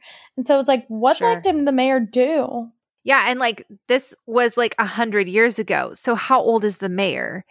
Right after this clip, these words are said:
Speaker 2: Is the mayor a demon? Like, what is going on? There's a lot of questions we have. Okay, so then this scene with, in Buffy's bedroom. The view, it's shot so interestingly. It's shot from behind Buffy's bed, facing the doorway. And it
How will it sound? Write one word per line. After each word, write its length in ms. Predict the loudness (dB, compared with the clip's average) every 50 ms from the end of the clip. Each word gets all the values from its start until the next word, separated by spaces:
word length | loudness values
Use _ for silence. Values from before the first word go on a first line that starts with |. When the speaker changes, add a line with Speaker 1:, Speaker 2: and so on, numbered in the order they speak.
| _ _
Speaker 2:
Is 200 | 0 0 0 0
the 80 | -4 -2
mayor 260 | 0 2 2 4 2
a 80 | 2 0
demon? 480 | -2 -2 -2 0 2 2 2 0 2 0
Like, 220 | -2 -2 -2 -6
what 220 | -2 0 2 2 2
is 120 | 0 -2 -2
going 280 | -4 -4 -4 -4 -4
on? 140 | -4 -4 -4
There's 140 | -4 -6 -4
a 40 | -4
lot 120 | -4 -4
of 60 | -4
questions 460 | -6 -10 -10 -10 -8 -10 -12 -12 -12 -14
we 80 | -14 -12
have. 260 | -10 -10 -10 -10 -12 _ _ _ _ _ _ _ _ _ _ -4
Okay, 300 | 0 0 2 0 0 -4 -6
so 560 | 0 2 4 6 6 6 6 6 4 2 0 -4 -8
then 300 | 0 2 2 2 2 2
this 180 | 0 0 0 -2
scene 360 | -4 -6 -6 -6 -6 -6 -4
with, 180 | -6 -6 -6 _ _ _ _ _ -6
in 120 | -6 0
Buffy's 420 | 2 2 2 2 0 -4 -4 -2 0
bedroom. 520 | 0 0 0 0 -2 -6 -6 -6 -10 -14 -20 _ _ _ _ _ -4
The 140 | -2 -2 -2
view, 520 | -2 -2 -2 0 0 2 0 2 2 0 0 2
it's 200 | 0 -2 0 -2
shot 420 | -4 -4 -4 0 0 0 0 0
so 340 | -6 -4 0 2 4 4 4 2
interestingly. 640 | 2 -2 -4 -8 -10 -8 -8 -8 -6 -6 -6 -6
It's 160 | -6 -6 -6 -4
shot 280 | 0 2 2 0 0 _
from 160 | -4 -4 -4 -2
behind 640 | -6 -8 -8 -8 -4 0 0 0 0 0 -2 2
Buffy's 460 | 2 2 2 2 -2 -6 -6 -6 -8 -6
bed, 420 | _ 2 4 4 4 2 0 -2
facing 380 | -6 -6 -6 -4 -6 -8 -6 -6
the 80 | -6 -4
doorway. 840 | -2 0 2 2 2 2 0 0 0 0 0 0 0 -2 -4 -6 -8 _ _ _ _ _ _
And 400 | 0 2 2 2 2 0 -2 -6 -12 _ _ _
it 220 | 2 2 2 0